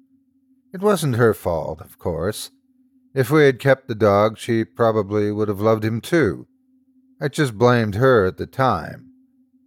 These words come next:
When she was one, I was kicked out of my room. We lived in a three-bedroom apartment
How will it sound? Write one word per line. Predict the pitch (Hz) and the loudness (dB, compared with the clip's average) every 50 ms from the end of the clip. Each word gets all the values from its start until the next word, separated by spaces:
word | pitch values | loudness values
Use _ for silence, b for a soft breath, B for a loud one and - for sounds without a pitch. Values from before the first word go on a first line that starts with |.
| _ _ _ _ _ _ _ | _ _ _ _ _ _ _
When | - 175 185 - | -4 -2 -2 0
she | - - 226 | 0 -2 0
was | 220 214 190 - 156 | 2 2 0 2 2
one, | 165 196 185 160 113 107 120 156 185 208 208 185 160 | 2 4 4 4 2 2 0 -4 -6 -8 -10 -10 -8
I | 147 147 | -6 -6
was | 147 139 - | -6 -6 -8
kicked | - - 170 156 - 143 | -6 -4 -4 -2 2 2
out | 135 127 | 2 2
of | 120 110 | 2 0
my | 120 120 117 117 | 0 0 2 2
room. | 113 127 151 147 127 101 78 71 69 - - _ _ _ | 2 2 0 0 0 0 -2 -6 -10 -16 -20 _ _ _
We | 101 95 92 | -12 -10 -8
lived | 90 98 104 95 85 95 | -4 -4 -4 -4 -4 -6
in | 92 87 87 | -6 -6 -6
a | 85 82 80 | -8 -8 -10
three-bedroom | - - - 131 123 107 98 85 73 80 76 76 | -10 -6 -4 -2 0 0 -2 -2 -2 -4 -8 -10
apartment | 76 - _ 139 139 131 120 - 92 101 110 | -12 -6 _ 2 2 4 2 2 -2 -8 -8